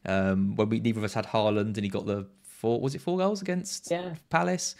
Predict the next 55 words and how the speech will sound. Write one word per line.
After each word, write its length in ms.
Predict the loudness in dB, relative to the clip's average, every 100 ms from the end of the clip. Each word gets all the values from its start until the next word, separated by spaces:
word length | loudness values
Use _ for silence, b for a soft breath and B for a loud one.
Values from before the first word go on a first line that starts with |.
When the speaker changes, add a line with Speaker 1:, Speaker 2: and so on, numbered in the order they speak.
| b b b b b b b
Speaker 1:
Oh, 240 | 4 6 6
was 140 | 2
it 60 | -2
hat, 200 | -4 -2
maybe 180 | 0 0
a 60 |
hat 160 | -2 -4
trick, 200 | -6 -4
something 220 | -4 -2
like 80 | 2
that. 40 | 6
Yeah, 80 | 8
we 140 | 8
always 240 | 8 6
do 160 | 4 2
pick 220 | 2 0
a, 180 | 0 0
a 60 | -2
good 120 | -2
week 180 | -2 -2
for 140 | -4 0
it. 80 |
We 60 | 4
haven't, 120 | 6
we 80 | 8
haven't 180 | 6 4
got 120 | 0
one, 340 | 2 0 -2 -2
um, 400 | -2 -2 -4 -8 -14 _ -16
scheduled 320 | -4 -4 -2
in 100 | -4
yet, 200 | -4 -6
but 120 | -8 -4
we'll, 120 | -2
we'll 120 | -2
definitely 260 | -4 -4 -4
be 80 |
doing 180 | -4 -6
one, 240 | -8 -12 -12 -12
uh, 120 | -10
next 220 | -10 -8
season. 140 | -4
Speaker 2:
Yes. 680 | 0 0 0 -4 -10 -12 -10
Speaker 1:
Uh, 220 | -4 -2 -2
Kimber 260 | -4 -4
says 160 | -6 -6
a 40 |
channel 260 | -4 0 0
called 180 | 0 -2
F 120 | -4
P 80 | -8
L 60 |
Black 220 | -6 -8 -6
Box. 240 | -8 -6
Yeah, 140 | -6